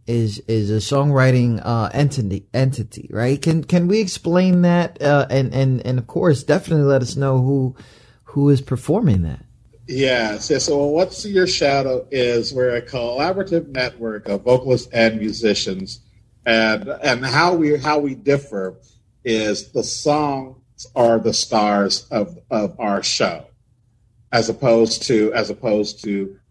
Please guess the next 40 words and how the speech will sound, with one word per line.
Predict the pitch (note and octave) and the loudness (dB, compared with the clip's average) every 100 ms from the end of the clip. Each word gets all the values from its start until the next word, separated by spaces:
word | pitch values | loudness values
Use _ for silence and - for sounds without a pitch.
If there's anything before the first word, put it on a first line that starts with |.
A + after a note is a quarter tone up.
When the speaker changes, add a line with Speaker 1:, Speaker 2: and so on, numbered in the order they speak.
| - | -6
Speaker 2:
the | G#2+ A2+ | -4 -2
artist. | G2+ F2+ E2+ - | -4 -6 -8 -4
So, | |
so | B2 C3+ | -2 0
that's | B2 C3 - | 0 0 0
why | A#2+ | 0
we, | A#2 | 0
we, | B2+ B2+ | -2 -6
so | C3+ | -4
when | A#2+ A#2 | -2 -2
you | A2 | -4
see | - D3 | -2 2
our | D3 C#3+ | 2 2
work, | B2+ B2+ B2+ - _ _ _ | 4 2 0 -6 _ _ _
it's | A2 - | -10 -6
very | A2+ A#2 B2+ B2 G2 - _ | -2 2 2 0 -2 -16 _
blank | B2 A#2+ C#3 - | -2 -2 -2 -8
canvassy. | C#3 B2 B2 B2+ - C3 B2 A2+ B2+ - - | -4 -2 -2 -4 -2 -2 -2 -6 -12 -10 -2
It, | C3 B2+ | 0 0
it, | B2 B2 - | -2 -4 -6
'cause | - G#2 | -2 -2
we | A2+ | -2
put | A2+ B2+ | -2 -2
the | G#2+ | -4
song | G#2 - B2 B2 B2+ | -4 2 2 2 -2
out | A#2+ A2+ A2+ - | 0 0 -2 -4
front, | A2+ G#2 - _ _ | -4 -4 -6 _ _
and | G2+ | -2
that's | A2+ A2+ | 0 0
why | A2 | 0
songwriting's | G2+ B2 A2 G#2+ G2+ G2+ G2+ G2+ - | 0 0 0 0 0 0 -2 -4 -2
in | G#2+ G2+ G2 - | 0 2 0 -2
our, | G#2+ F#2+ F#2+ G2 - C3+ | 0 2 0 -2 -8 -4
in, | C3+ A2+ | -2 0
in | B2+ A2 | 2 0
the | |
name | G#2+ A2 G#2 | 0 0 0
of | F#2+ | 0
the | G#2 | -2
organization. | G#2 G2+ G2+ F#2+ G2 G#2 - - | -4 -4 -6 -8 -2 -2 -2 -8